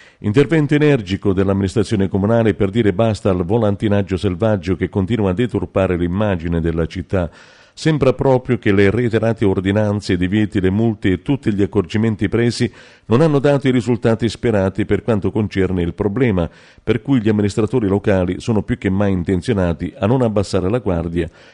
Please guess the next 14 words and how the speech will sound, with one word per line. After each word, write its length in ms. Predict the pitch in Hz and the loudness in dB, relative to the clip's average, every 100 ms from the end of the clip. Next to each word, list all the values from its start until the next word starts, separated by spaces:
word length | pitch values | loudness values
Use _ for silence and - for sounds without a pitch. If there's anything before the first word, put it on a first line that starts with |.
| _ | _
contro 460 | - 143 151 143 131 | 2 2 2 0 -2
chi 140 | - | -2
va 200 | 104 101 | 0 0
controcorrente. 1160 | 98 127 135 123 127 - 120 101 78 71 - 80 - _ _ _ _ | 0 0 0 0 -2 0 -2 0 -2 -4 -6 -8 -10 _ _ _ _
Si 140 | - | -4
è 40 | 127 | -2
potuto 420 | 127 139 123 104 | 0 0 0 0
constatare, 580 | 127 117 110 110 95 87 | 0 -2 -2 0 0 0
infatti, 640 | 85 - 90 85 - 87 - - - | -2 0 0 -2 -4 -6 -6 -20 -8
afferma 500 | 82 - 101 95 87 | -6 0 0 2 0
il 120 | 85 | -2
sindaco 480 | - 101 85 78 80 | -2 0 0 -4 -4
Corrado 360 | 90 98 117 | -2 -2 -2
Calvo, 460 | - 92 80 78 | -2 -4 -4 -6